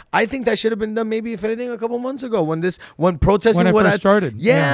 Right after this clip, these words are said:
Speaker 2: Yeah.
Speaker 1: when, when people were genuinely upset.
Speaker 2: Look, this just seems like somebody who's trying to get votes, in my opinion. Again, this is my opinion. I'm not a politician. I'm, I,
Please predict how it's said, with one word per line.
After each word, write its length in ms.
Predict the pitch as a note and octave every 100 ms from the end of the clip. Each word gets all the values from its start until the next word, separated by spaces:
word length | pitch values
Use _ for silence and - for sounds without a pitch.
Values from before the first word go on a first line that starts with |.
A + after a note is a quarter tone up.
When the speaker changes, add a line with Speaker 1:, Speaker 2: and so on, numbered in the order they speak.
| B3+
Speaker 2:
Yeah. 40 | F3
Speaker 1:
when, 280 | D3+ F3+ E3
when 260 | F3 F3 D3
people 280 | G#3+ A3+
were 200 | E3+ F#3
genuinely 540 | E3+ C#3 F#3 G3+ G#3+ A3
upset. 600 | G#3+ - C4+ C#4 A#3+ B2 - _
Speaker 2:
Look, 380 | D#3 F3+ D3 - _
this 320 | C#3 D3 F#3+
just 180 | G3+ F#3+
seems 240 | G3 G3
like 160 | F#3 E3+
somebody 520 | - F3 E3+ F3+ F3+
who's 160 | E3 D#3
trying 220 | - D#3
to 60 | D3+
get 160 | C#3
votes, 560 | A2+ G2 F2 - - - _ _
in 100 | B2+
my 100 | B2 G#2+
opinion. 520 | G2 G2+ D#2+ C2+ C#2+ _ _ _ _ _ _ -
Again, 460 | C3+ C#3 C3 G2+
this 160 | G#2 A#2
is 100 | B2+
my 160 | C#3
opinion. 640 | C#3 C3 B2 D3 C3 G#2+ G2
I'm 160 | A2+ A#2
not 160 | B2+ C#3+
a 60 |
politician. 840 | C3+ D3+ D3 C#3+ C#3+ C3 - C3 B2+ _ _ _ _
I'm, 280 | A#2 A#2+ A2+
I, 380 | B2 B2+ A#2+